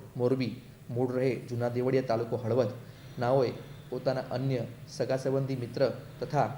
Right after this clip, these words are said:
સોશિયલ મીડિયા મારફતે આ કામના ભોગ બનનાર સાથે મિત્રતા કેળવી અને તેમને અવારનવાર મુલાકાતો કરી ત્યારબાદ પોતાના પ્રેમ જાળમાં ફસાવી અને લગ્ન કરવાની લાલચ આપી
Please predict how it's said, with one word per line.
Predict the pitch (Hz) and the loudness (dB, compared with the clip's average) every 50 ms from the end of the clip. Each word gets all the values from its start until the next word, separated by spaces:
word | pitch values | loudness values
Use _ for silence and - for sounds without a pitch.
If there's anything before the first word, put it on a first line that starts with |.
| - - | -2 -2
સોશિયલ | 135 120 - 160 139 131 | -2 0 2 0 0 0
મીડિયા | 127 123 131 131 127 | 0 0 0 0 0
મારફતે | 120 120 120 - 160 - 107 107 - - 107 | 0 -2 0 0 0 0 0 -2 -4 -2 -2
આ | 120 127 | -2 0
કામના | - 131 123 131 131 131 | 0 -2 -4 -2 -4 -4
ભોગ | 113 113 117 120 | -2 0 -2 0
બનનાર | 120 120 127 127 127 127 | 0 0 0 0 0 -2
સાથે | 123 - 135 143 143 147 107 95 - - - - - - - - - - - - | 0 2 2 2 4 4 0 0 -2 -8 -14 -16 -18 -20 -20 -20 -20 -18 -10 -4
મિત્રતા | 135 135 - 143 131 - 135 131 | -4 -2 -2 -2 -2 0 -2 0
કેળવી | - 135 143 143 139 117 104 - - - - - - - - | 2 2 2 4 4 2 0 -2 -6 -12 -16 -18 -16 -8 -6
અને | 131 131 131 | -4 -2 -2
તેમને | 127 - 127 135 143 131 117 107 - - - | 0 0 0 2 2 2 0 -2 -4 -4 -2
અવારનવાર | 120 127 131 131 127 127 127 127 131 123 | 0 2 2 2 2 0 0 0 0 0
મુલાકાતો | 120 117 123 131 127 139 139 139 139 | 0 0 0 0 0 0 0 0 -2
કરી | 131 - 147 147 120 101 - - - - - - | 2 2 2 2 2 -2 -4 -8 -14 -16 -10 -6
ત્યારબાદ | - 123 123 123 135 131 - | -2 -2 0 0 0 0 0
પોતાના | 131 - 135 131 131 | -2 -4 -2 -4 -4
પ્રેમ | 127 - 123 127 131 123 | -4 -4 -4 -4 -2 -2
જાળમાં | 127 123 127 131 127 | -2 0 0 -2 -2
ફસાવી | 127 - - 147 151 131 113 104 - - - - - - - - - | 0 0 2 4 6 4 4 2 0 -6 -12 -16 -18 -18 -16 -10 -8
અને | 123 123 123 120 | -6 -4 -2 -2
લગ્ન | 117 113 120 131 | -2 -2 -4 -4
કરવાની | 139 - 127 131 135 131 | -4 -4 -4 -2 -2 -2
લાલચ | 123 120 127 127 127 139 | 0 0 0 2 2 2
આપી | 135 135 143 110 | 0 2 0 -4